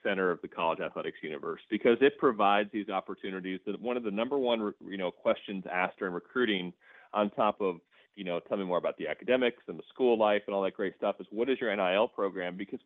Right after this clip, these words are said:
parents wanna understand that their student athletes, that there is a formal business structure in place to help their son or daughter, if they choose to, to be able to take advantage of this, you know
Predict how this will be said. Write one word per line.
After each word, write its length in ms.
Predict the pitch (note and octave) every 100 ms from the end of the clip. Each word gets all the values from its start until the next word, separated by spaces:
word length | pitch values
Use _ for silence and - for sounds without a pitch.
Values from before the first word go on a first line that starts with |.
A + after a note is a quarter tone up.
| -
parents 320 | E3 G#3+ G#3
wanna 160 | C#3+ C3+
understand 640 | A2+ A2+ A2 - A2 A2
that 80 | A2
their 120 | G#2+
student 320 | - A#2 G#2
athletes, 520 | G2 G2 A2 G2+ G2 - - - - _
that 140 | - G#2+
there 160 | B2+
is 100 | A#2+
a 100 | F#2+ - _ -
formal 500 | B2 C3+ C#3 D3 - _ _ _ - G2 F#2
business 400 | B2+ C3+ C#3+ C#3
structure 420 | - C3 - C3 B2
in 80 |
place 400 | B2 B2 G#2 G2 - _ _ _
to 80 | A2
help 240 | G2 A#2 -
their 160 | B2 -
son 160 | C3+ B2
or 80 |
daughter, 500 | G#2 G2+ F#2+ F2+ F2 - _ _ -
if 120 | A#2 -
they 120 | E3+ -
choose 200 | A3+ G3 -
to, 280 | G#2 F#2 G2+ _ - - _ -
to 40 |
be 280 | A2+ A2+ A2
able 200 | A2+ G#2+
to 140 | A2 G#2+
take 240 | A#2 G#2+
advantage 500 | F#2+ F#2+ G2 F#2+ F2+
of 160 | G2 E2+
this, 160 | F2+ - _ _ _
you 80 | G2
know 220 | F2 D#2+